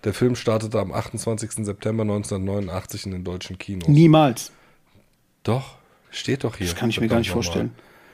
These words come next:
Speaker 1: Steht in, bei Wikipedia,
Speaker 2: Weil hier
Speaker 1: da
Speaker 2: steht
Speaker 1: kann
Speaker 2: nämlich
Speaker 1: es nicht
Speaker 2: Erscheinungsdatum
Speaker 1: falsch
Speaker 2: neunter,
Speaker 1: sein.
Speaker 2: neunter August neunundachtzig. Und guck mal, ganz ehrlich, ne? Ich weiß ja nicht, wie die das halten, aber normalerweise, früher, wenn ich mich entsinne, ist ein Film in Amerika rausgekommen.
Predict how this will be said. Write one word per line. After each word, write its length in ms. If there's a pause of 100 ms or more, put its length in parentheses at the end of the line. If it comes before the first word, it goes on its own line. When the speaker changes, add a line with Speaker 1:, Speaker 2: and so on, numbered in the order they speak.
(220)
Speaker 1:
Steht 360
in, 180
bei 160
Wikipedia, 400
Speaker 2:
Weil 120
hier 160
Speaker 1:
da 40
Speaker 2:
steht 180
Speaker 1:
kann 60
Speaker 2:
nämlich 220
Speaker 1:
es 80
nicht 0
Speaker 2:
Erscheinungsdatum 880
Speaker 1:
falsch 120
Speaker 2:
neunter, 440
Speaker 1:
sein. 80
Speaker 2:
neunter 320
August 420
neunundachtzig. 800
Und 140
guck 120
mal, 120
ganz 220
ehrlich, 480
ne? 220 (160)
Ich 140
weiß 180
ja 60
nicht, 160
wie 40
die 100
das 140
halten, 200
aber 160
normalerweise, 680
früher, 360
wenn 100
ich 100
mich 120
entsinne, 360 (340)
ist 120
ein 120
Film 300
in 80
Amerika 420
rausgekommen. 640